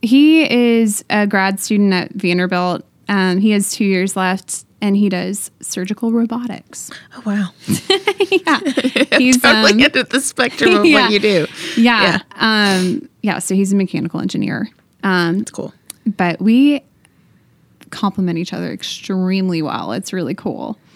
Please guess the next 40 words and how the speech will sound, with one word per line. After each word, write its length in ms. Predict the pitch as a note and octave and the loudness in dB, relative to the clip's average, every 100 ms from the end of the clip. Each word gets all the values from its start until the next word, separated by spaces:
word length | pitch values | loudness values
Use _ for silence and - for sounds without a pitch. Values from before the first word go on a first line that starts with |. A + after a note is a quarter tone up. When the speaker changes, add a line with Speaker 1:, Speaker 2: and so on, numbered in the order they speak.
| - - _ _ _ | -20 -20 _ _ _
Speaker 1:
Um, 500 | G3+ F#3+ F3+ E3 E3+ - - | 0 2 2 0 -2 -6 -2
but 280 | G3 F3+ - | 0 0 0
anyway, 280 | C#4+ B3+ G3 | 2 4 4
yeah, 160 | G#3+ F#3 | 2 0
he, 380 | G3 A#3 A3+ - - - _ _ _ _ | 0 0 0 -4 -12 -20 _ _ _ _
I 100 | G3 | -4
was 160 | F#3 F3 | -4 -4
like, 180 | F3+ F3 | -8 -6
"Babe, 220 | F3+ A#3+ A3+ | -2 -2 -2
I 60 | |
don't 140 | A#3+ A#3+ | -2 0
have 160 | C4+ | 0
a 40 | B3 | 0
job 380 | A3 C#4+ A#3+ | -2 -2 -2
when 260 | G#3+ G3 G3 | -2 -2 0
we 220 | G3 G#3 | 0 -2
get 160 | G#3 G#3 | -2 -4
back 180 | G#3 G#3 | -6 -2
from 140 | A3+ | 0
our 80 | A3 | 2
honeymoon." 340 | C4 A#3 G#3+ | 2 2 0
And 100 | G#3+ | 0
he 120 | G#3 | 0
was, 300 | G3+ G#3 - _ _ _ _ _ _ _ | 0 -4 -8 _ _ _ _ _ _ _
he 340 | C4+ C4+ D4+ D#4+ | 2 4 4 2
honestly 460 | B3+ B3 D#4+ F4 F#4+ | 2 4 2 2 2
just, 200 | D#4 B3 | 2 2
like, 220 | A#3 G#3 - _ | 0 0 -8 _
kinda, 460 | B3 B3 A#3 F#3+ - _ _ | 2 4 4 0 -4 _ _
like, 320 | G#3 F#3 F#3+ _ _ _ _ _ - A#3 | -2 -2 -2 _ _ _ _ _ -12 -6
l-, 140 | A3+ - | -6 -4
shook 260 | - B3 A#3 | -2 2 4
his 120 | B3 | 4
head 180 | A3 G#3+ | 2 4
and 100 | G#3 | 4
laughed. 300 | F#3+ G#3+ A#3+ | 4 2 2
And 100 | G3 | 0
he 80 | F#3 | 2
was 200 | F#3 F#3+ | 0 -2
like, 340 | F3+ F3+ - | -2 -4 -8